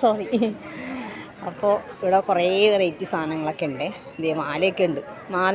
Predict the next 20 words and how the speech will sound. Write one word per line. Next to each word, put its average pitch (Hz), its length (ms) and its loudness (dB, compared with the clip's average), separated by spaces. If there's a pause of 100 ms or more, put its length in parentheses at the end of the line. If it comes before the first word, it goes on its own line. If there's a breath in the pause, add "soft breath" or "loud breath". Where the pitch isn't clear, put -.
മേടിക്കണം. 175 320 0 (220 loud breath)
നമ്മുടെ 247 260 6
നാട്ടിൽ 269 240 2 (100)
ചെന്ന് 262 160 4
കഴിഞ്ഞിട്ടുണ്ടെങ്കിലേ 240 720 2 (100)
മുത്തുമാലയൊന്നും 214 640 2
ഇട്ട് 247 100 -2 (100)
നടക്കാൻ 226 320 0
പറ്റത്തില്ല. 185 420 -2 (240)
മുത്തുമാല 196 480 -2
ഇട്ട് 208 100 -6
കഴിഞ്ഞാൽ 226 240 -2
പറയും, 262 160 -6 (320 loud breath)
"എന്താണ് 403 420 6 (120)
സ്വർണത്തിൻ്റെ 370 580 2
മാലയൊന്നും 320 440 0
ഇല്ലേ?" 180 220 -4 (380)
ഓ, 330 80 0 (240)
ആൾക്കാരുടെ 208 720 0
കാര്യം. 196 420 0